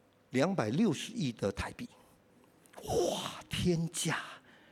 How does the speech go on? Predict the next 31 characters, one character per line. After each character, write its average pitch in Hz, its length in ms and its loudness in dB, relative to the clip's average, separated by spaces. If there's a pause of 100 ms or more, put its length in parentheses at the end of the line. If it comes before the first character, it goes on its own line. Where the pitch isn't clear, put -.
(320)
它 208 100 4
为 247 120 8
什 135 100 4
么 139 40 6
那 185 60 6
么 180 80 6
有 131 80 6
价 139 220 4
值？ - 120 -8
为 170 80 2
什 139 60 4
么 135 60 4
那 143 80 4
么 135 40 -2
昂 113 120 -2
贵？ 117 140 2
为 151 100 6
什 127 80 2
么？ 98 120 0 (1040)
蒙 151 200 6
娜 190 120 10
丽 165 60 4
莎 160 140 6
长 131 120 0
得 120 80 2
很 113 100 2
漂 151 100 6
亮， 127 140 4
对 123 100 4
不 117 60 4
对？ 117 120 2